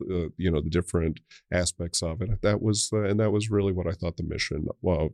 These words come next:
of American Greatness was, and in a lot of ways continues to be, because, um, uh, because there's not enough people doing it, because it's important, and because basically the future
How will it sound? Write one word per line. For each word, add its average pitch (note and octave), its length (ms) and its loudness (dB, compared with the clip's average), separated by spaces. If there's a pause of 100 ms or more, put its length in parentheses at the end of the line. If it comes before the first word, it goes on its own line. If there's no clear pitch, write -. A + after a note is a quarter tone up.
of E2+ 160 2
American E2 400 2
Greatness D#2+ 360 0
was, F2 380 2
and D2 200 -8 (420)
in G#2 80 6
a G#2+ 40 6
lot A2 160 6
of G2+ 60 0
ways F2+ 240 0
continues F#2 540 -2
to - 100 -4
be, E2+ 220 0
because, F2 580 -2 (100)
um, E2 440 -4 (1500)
uh, E2+ 360 0
because F#2+ 260 0
there's F#2+ 140 0
not F#2+ 80 4
enough F#2 180 0
people E2+ 240 0
doing E2 340 -2
it, C#3 140 -4
because F2 220 0
it's E2+ 160 -2
important, F2+ 440 -2
and G2 80 -4
because F2 520 0
basically F2+ 580 0
the E2+ 100 -6
future F2 680 2